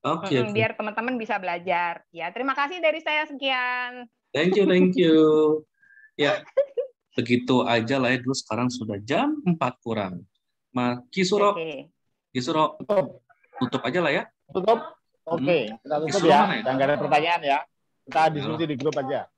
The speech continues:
Speaker 1: Hmm.
Speaker 2: Oke, siap.
Speaker 3: Oke,
Speaker 2: Bye.
Speaker 3: terima kasih teman-teman masih bersedia belajar dari Celtic Cross sampai nomor loginya dari Mbak Nana. Sampai
Speaker 1: Hmm.
Speaker 3: jumpa lagi di materi berikutnya.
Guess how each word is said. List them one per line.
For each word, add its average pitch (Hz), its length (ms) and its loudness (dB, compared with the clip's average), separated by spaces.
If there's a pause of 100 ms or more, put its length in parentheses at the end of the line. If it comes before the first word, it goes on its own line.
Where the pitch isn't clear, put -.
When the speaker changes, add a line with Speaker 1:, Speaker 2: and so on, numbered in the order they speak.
(420)
Speaker 1:
Hmm. 120 160 -4
Speaker 2:
Oke, 277 120 2 (100)
siap. 285 280 -2 (1160)
Speaker 3:
Oke, 139 200 -8
Speaker 2:
Bye. 202 140 2
Speaker 3:
terima 220 300 0
kasih 156 300 -2 (100)
teman-teman 160 480 -6 (440)
masih 147 640 -6 (400)
bersedia 143 400 2
belajar 139 480 4 (880)
dari 120 320 0
Celtic 143 400 0
Cross 175 240 2
sampai 139 480 -4 (320)
nomor 151 320 -4
loginya 139 560 -4
dari 131 160 -4
Mbak 123 200 -4
Nana. 139 360 -6 (720)
Sampai 135 400 -4
Speaker 1:
Hmm. 120 60 -6
Speaker 3:
jumpa 127 240 -4
lagi 131 260 -2
di 135 80 -6
materi 127 400 -4
berikutnya. 147 880 -12